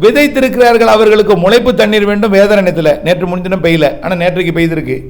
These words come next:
நேற்று, இன்றைக்கு அதிகாலையில. ஆகவே இன்றைக்கு அதிகாலை பெய்திருக்கு. அதே போல ப-,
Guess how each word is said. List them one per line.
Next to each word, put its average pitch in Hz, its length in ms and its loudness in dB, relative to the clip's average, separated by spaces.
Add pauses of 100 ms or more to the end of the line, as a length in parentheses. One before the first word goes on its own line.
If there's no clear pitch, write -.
(160)
நேற்று, 170 280 -4
இன்றைக்கு 160 260 -2
அதிகாலையில. 156 480 0 (800)
ஆகவே 196 340 2
இன்றைக்கு 185 280 0
அதிகாலை 180 320 0
பெய்திருக்கு. 139 500 -6 (420)
அதே 208 280 4
போல 185 500 0 (280)
ப-, - 180 -4